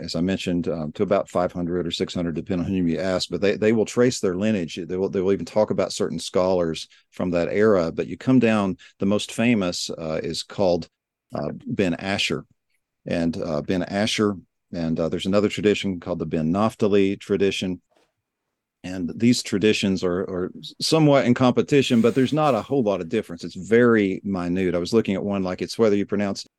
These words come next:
Issachar, like Is-, Issoshkar or Ishashkar, things like that. Very minor differences that they're, they're dealing with here. But they, um,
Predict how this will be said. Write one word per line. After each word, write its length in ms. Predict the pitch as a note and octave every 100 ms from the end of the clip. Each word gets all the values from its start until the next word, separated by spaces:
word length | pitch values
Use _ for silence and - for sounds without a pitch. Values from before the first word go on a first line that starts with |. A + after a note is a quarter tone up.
| _ _
Issachar, 720 | B2 A#2+ G#2+ - G2 F#2+ F#2+ F#2+
like 340 | F2+ F2+ - _ _ _ -
Is-, 360 | A2+ A2+ - _ -
Issoshkar 1080 | A#2+ - G2 F2+ - - G#2 F2 F2 F#2 -
or 320 | F#2+ F#2 F2+ _
Ishashkar, 1080 | A#2 A2+ - - - F2 - - - E2 C#2+ - _ _ _
things 260 | C#3 B2 G#2+
like 220 | G#2+ -
that. 340 | A#2 G2+ E2 - _ _ -
Very 260 | G#2+ B2
minor 400 | A2+ G#2+ G#2 G2
differences 600 | D#2+ F2 - D#2 - D#2+
that 180 | - D#2
they're, 300 | E2+ C#2+ C#2+ _ -
they're 140 | D#2
dealing 360 | C#2+ F2+ E2 C#2+
with 200 | C#2+ -
here. 200 | - - - B2+ F#2+ _ _ _ _ _ _ _ -
But 160 | F#2 -
they, 220 | F#2+ F2+
um, 280 | D#2+ -